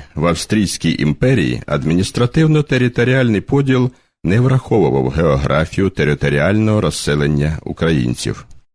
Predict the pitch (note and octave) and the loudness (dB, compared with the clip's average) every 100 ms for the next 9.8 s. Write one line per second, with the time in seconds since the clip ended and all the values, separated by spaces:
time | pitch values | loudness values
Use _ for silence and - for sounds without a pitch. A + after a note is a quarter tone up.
0 | _ _ _ _ _ _ _ _ _ _ | _ _ _ _ _ _ _ _ _ _
1 | _ _ _ - C3 F3 - F2 D#2+ C#2+ | _ _ _ -4 -2 0 -2 0 2 2
2 | C#2 D#2+ - F2 F#2 G#2 A#2+ D3 F3 D#3+ | 0 -6 -4 0 0 2 2 2 2 2
3 | D3 D3+ D3 C3+ C3+ B2+ B2 B2+ A#2 G#2+ | 0 0 0 0 2 0 0 2 2 0
4 | - G2 E2+ F2 F#2 G#2 A#2+ - _ _ | -2 0 2 2 2 0 -2 -8 _ _
5 | _ C#2 D#2 E2 F#2 F#2+ G#2 B2+ C3+ B2+ | _ -2 -2 0 0 2 2 0 0 -2
6 | - G2+ G2+ G#2 G#2 G2+ E2+ F2 E2 F2+ | 0 2 2 2 2 0 0 -2 0 0
7 | E2 D#2 D2+ - E2+ C#2 C#2+ D2+ F2+ B1+ | 2 0 -2 0 -2 0 -2 -2 -2 -6
8 | - C2+ B1+ C#2 D#2+ D2 D2 D2+ C#2 A#1+ | -4 -2 -2 0 -2 -2 -2 0 0 -4
9 | G#1+ C#2 C2+ - E2 G#2 B2 | -4 -4 -4 -2 0 2 2